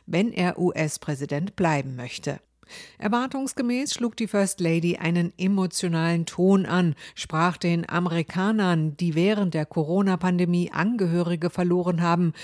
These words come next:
ihr Beileid aus, versäumte dabei jedoch nicht, den politischen Gegner zu verunglimpfen.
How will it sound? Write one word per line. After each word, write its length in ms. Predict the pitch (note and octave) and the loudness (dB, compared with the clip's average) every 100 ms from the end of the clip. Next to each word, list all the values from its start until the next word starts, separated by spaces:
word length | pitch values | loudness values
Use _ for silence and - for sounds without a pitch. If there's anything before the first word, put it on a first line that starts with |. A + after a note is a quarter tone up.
| - | -8
ihr 160 | G3 F#3 | -2 0
Beileid 680 | E3 G3+ A#3+ F#3+ C#3 C#3+ - | 2 0 0 -2 -4 -4 0
aus, 380 | F#3 G#3 - - _ _ | 2 2 0 -8 _ _
versäumte 500 | - G3+ B3+ D4 C4+ | -4 0 0 0 -2
dabei 300 | G3+ F#3 F#3 | 0 2 4
jedoch 320 | F3+ E3 E3 | 4 2 0
nicht, 360 | F3 G3 - - - - | 2 2 2 -6 -16 -8
den 160 | D3 | -6
politischen 880 | C#3 D3+ C#3 F3+ G3+ E3+ D3+ D#3+ D3 | -4 -2 -2 -2 0 0 0 -2 -4
Gegner 560 | C#3 D3+ C#3 D3 C#3 C3 | 0 0 0 -2 -2 -4
zu 220 | - C#3 | -6 -6
verunglimpfen. 1120 | - F3+ - F3 D3+ C3+ D3+ C3+ - E3 D#3 | -4 -4 -2 0 0 0 -4 -4 -6 -10 -10